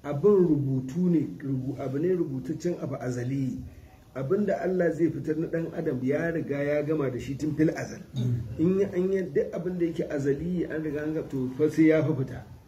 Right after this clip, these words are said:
Yawa, saboda haka ko da azalu ko ba azalu, ko ka yi planning ko ba ka yi planning ba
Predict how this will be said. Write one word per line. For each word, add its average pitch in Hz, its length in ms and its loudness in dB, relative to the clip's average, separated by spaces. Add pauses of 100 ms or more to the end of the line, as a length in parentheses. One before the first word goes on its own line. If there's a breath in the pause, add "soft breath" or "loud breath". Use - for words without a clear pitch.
(360)
Yawa, 143 320 0
saboda 170 320 0
haka 156 180 -6 (140)
ko 170 180 4
da 160 180 0
azalu 156 400 -2
ko 151 100 -2
ba 147 200 0
azalu, 170 360 -4 (560 loud breath)
ko 165 160 2
ka 170 200 2
yi 170 280 4
planning 147 580 4
ko 160 140 -2
ba 165 140 2
ka 135 80 -2
yi 127 60 0
planning 143 480 2
ba 139 220 -2